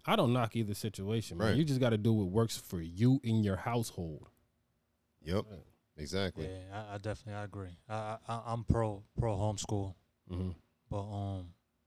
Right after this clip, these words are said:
Speaker 3: I, I see, I see both ways that it could be detrimental, 'cause I know it's people with agendas
Speaker 2: Yeah.
Speaker 3: that's, that on both sides. I feel like for Christian families that's serious about your sc-,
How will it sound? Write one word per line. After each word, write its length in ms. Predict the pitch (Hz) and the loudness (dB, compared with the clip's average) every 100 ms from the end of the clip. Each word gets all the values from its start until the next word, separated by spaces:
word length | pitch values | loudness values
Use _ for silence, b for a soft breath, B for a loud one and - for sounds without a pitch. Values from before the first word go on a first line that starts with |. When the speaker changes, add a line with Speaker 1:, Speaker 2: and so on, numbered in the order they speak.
| _ _ | _ _
Speaker 3:
I, 200 | 113 107 | -10 -2
I 20 | |
see, 360 | 104 - 127 117 | -2 0 -2 -2
I 100 | 107 | -4
see 400 | - 123 117 110 - _ _ _ | -4 -4 -6 -8 -14 _ _ _
both 260 | 117 117 - | -2 -2 0
ways 360 | 120 110 101 | 0 0 -2
that 160 | 95 98 | -6 -6
it 100 | 95 | -6
could 140 | - 90 | -8 -4
be 260 | 98 92 - _ _ _ _ _ _ _ _ | -4 -6 -12 _ _ _ _ _ _ _ _
detrimental, 500 | 107 - 98 101 90 | -4 -4 -4 -4 -4
'cause 140 | - | -4
I 80 | 98 | -2
know 180 | 101 104 | 0 0
it's 80 | 95 | 0
people 260 | - 104 95 | 0 0 0
with 280 | 95 92 87 | -2 -4 -6
agendas 580 | 104 101 90 78 - - _ _ _ | -6 -6 -10 -12 -18 -20 _ _ _
Speaker 2:
Yeah. 160 | 80 107 | -2 -2
Speaker 3:
that's, 200 | 85 - | -2 -6
that 280 | 98 92 95 _ | -8 -10 -12 _
on 140 | 104 95 | -14 -6
both 180 | 101 92 | -6 -6
sides. 440 | - 98 87 87 b b b b _ - | -6 -6 -8 -12 b b b b _ -10
I 80 | |
feel 180 | 113 120 | -6 -2
like 120 | 110 | -2
for 100 | 92 | -4
Christian 300 | 104 123 113 117 | -4 -2 -2 -6
families 360 | 123 120 110 | -6 -4 -4
that's 140 | 98 - | -6 -4
serious 280 | 117 110 | -4 -4
about 300 | 101 92 101 | -4 -6 -6
your 100 | 104 | -6
sc-, 200 | 95 - | -10 -10